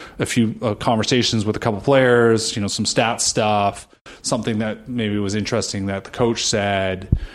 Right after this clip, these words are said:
Um, and you go with that, and, and that's kinda becomes your routine. And once you learn how that flow works,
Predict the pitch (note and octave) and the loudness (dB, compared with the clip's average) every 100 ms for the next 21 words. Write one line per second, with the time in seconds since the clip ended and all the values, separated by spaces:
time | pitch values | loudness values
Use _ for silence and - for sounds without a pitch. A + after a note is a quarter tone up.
0 | - - A#2+ F#2+ F#2 F#2 F#2 F#2 G#2 _ | -14 -12 -6 -4 -4 -6 -8 -14 -20 _
1 | _ _ _ _ _ _ - - B2+ C3 | _ _ _ _ _ _ -10 -2 2 4
2 | C3 C3 C#3+ C#3+ F#2+ G#2+ G2+ G#2 - G#2 | 4 4 2 0 -2 -2 -2 -2 -2 -2
3 | G#2 A2+ - - - - A#2 A2 G#2+ A#2+ | 0 0 -2 -4 -4 -6 -4 -2 0 0
4 | G#2+ A2+ A2+ - D#3+ A2 A#2 E3 F#3+ C#3 | 0 2 0 2 2 4 4 4 4 4
5 | B2+ A2 G#2+ A#2+ - - G#2 F#2+ F2+ F#2+ | 4 2 0 0 -2 0 0 0 -4 -8
6 | - - | -6 -4